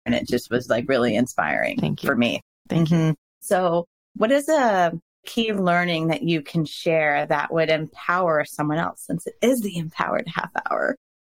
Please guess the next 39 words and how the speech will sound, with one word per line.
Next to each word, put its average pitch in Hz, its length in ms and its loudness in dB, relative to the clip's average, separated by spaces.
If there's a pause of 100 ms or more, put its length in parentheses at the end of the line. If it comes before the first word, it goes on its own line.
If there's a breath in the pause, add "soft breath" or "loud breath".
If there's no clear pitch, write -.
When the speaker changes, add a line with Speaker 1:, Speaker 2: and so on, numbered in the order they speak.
Speaker 2:
If 240 260 2
you 240 300 4
can 202 560 2
admit 190 440 2
to 254 120 -2
your 247 240 4
resentments 185 840 -2 (440)
and 220 180 4
then 214 160 4
look 220 240 2
at 277 140 0
them 185 260 2
as 180 160 2
places 202 500 0
where 190 320 0
you 190 200 2
need 196 220 4
to 202 280 0
implement 202 640 2
changes 160 500 0
in 180 140 4
your 202 140 2
life, 160 340 -2 (340)
you 202 240 4
will 240 160 4
be 196 240 2
immeasurably 190 680 4
happier 165 560 0
within 165 300 0
a 160 40 0
short 139 300 -4
time. 127 280 -6 (360)
Speaker 1:
Wow. 131 300 -12 (340)
Speaker 2:
Burnout 214 340 0
is 226 140 0
not 185 180 2
just 185 200 -4
about 160 400 0
you. 190 420 2